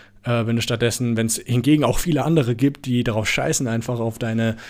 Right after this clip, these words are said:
äh, auf diese, äh, so wie die gesellschaftliche Struktur aktuell ist und einfach, äh, Frauen flachlegen halt, ne?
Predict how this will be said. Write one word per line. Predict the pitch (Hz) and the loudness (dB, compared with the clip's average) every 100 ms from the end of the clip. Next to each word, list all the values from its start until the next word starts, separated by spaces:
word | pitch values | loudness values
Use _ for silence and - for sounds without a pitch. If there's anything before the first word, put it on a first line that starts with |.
| - - - | -20 -20 -10
äh, | 120 113 | -4 -4
auf | 104 113 | -2 -4
diese, | 127 120 110 110 107 104 104 - 107 101 82 62 73 | -2 -2 0 -2 -2 -2 -6 -8 -8 -8 -10 -12 -10
äh, | 110 | -8
so | 113 113 | -6 -4
wie | 113 110 110 | -4 -4 -6
die | 113 | -6
gesellschaftliche | 113 113 110 113 113 113 107 101 110 104 | -6 -4 -6 -8 -8 -6 -6 -6 -8 -6
Struktur | - 120 117 120 104 | -8 -8 -6 -6 -4
aktuell | 110 107 101 | -6 -6 -4
ist | 127 131 | -4 -6
und | 135 | -6
einfach, | 117 117 127 117 | -6 -6 -6 -8
äh, | - 117 | -8 -8
Frauen | - 202 175 | -8 -6 -4
flachlegen | 101 104 98 101 92 | -6 -6 -10 -10 -10
halt, | 92 | -8
ne? | 120 180 | -8 -8